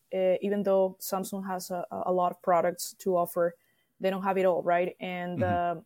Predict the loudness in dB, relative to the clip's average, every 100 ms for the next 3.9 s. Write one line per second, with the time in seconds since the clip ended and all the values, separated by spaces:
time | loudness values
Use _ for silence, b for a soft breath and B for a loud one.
0 | -2 2 4 4 2 0 -2 -4 -6 -2
1 | -2 -4 b b b -4 -2 -2 -4 -6
2 | -4 -4 0 2 2 0 -4 -6 -6 -4
3 | -2 -2 -4 -6 -4 -2 0 0